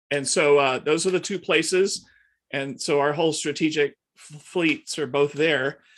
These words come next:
And so just went up the road, joined the Alaska, and, and got onto that submarine and, uh, and completely different vibe, completely different everything, much larger sub, big crew,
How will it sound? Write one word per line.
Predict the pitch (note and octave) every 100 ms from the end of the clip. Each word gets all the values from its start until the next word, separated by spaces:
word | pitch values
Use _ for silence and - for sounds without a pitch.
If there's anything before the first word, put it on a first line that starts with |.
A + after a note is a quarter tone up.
| _ _
And | C#3
so | D3+ D#3
just | D#3 F3 F3
went | F3
up | F3+
the | G#3
road, | F3+ E3+ F#3
joined | E3+ E3 F3
the | F3+
Alaska, | E3 E3 E3+ - D3+ D3 G3 _ _ _ _ _
and, | D3 D3 C#3+ D3 B2
and | D3 D3 C3+
got | - D#3
onto | E3 D#3+ E3+
that | E3 F3
submarine | - D#3 D3+ C3 C3+ E3 E3+ C#3 -
and, | D3 D3
uh, | C#3+ C#3 C3+ - _
and | D3+ D#3
completely | D#3 G3 A#3+ B3+ A3
different | F3 F3+ F#3 D#3+ D3+ -
vibe, | C3 D3 C3+ C#3 E3+ - _ _ _ _ -
completely | E3 - G3 F3 D#3+
different | E3 E3+
everything, | D3 C#3+ B2
much | D3+ G#3 -
larger | E3 F3+ F#3+ F3+
sub, | - D#3 D3 D3 _
big | F#3 G3+
crew, | - - F#3 C3 D#3